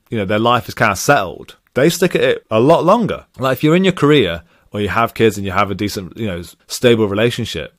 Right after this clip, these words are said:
they're the people who stick at jiu-jitsu much longer, not the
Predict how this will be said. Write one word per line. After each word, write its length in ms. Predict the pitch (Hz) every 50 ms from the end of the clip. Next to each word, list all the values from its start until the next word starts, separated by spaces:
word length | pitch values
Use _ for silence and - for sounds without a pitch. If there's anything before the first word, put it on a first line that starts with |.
| _ _
they're 220 | 95 117 127 156
the 60 | 170 170
people 180 | 196 190 175 175
who 80 | 160
stick 220 | 160 - 151 139 139
at 80 | 127
jiu-jitsu 340 | 117 117 120 117 98 - 113
much 220 | 107 104 87 -
longer, 360 | 101 98 104 110 123 127 123 - _ _ _ _ _ _ _ _ _
not 380 | 98 107 117 123 123 - - _
the 400 | 90 98 101 98 95 95 92 87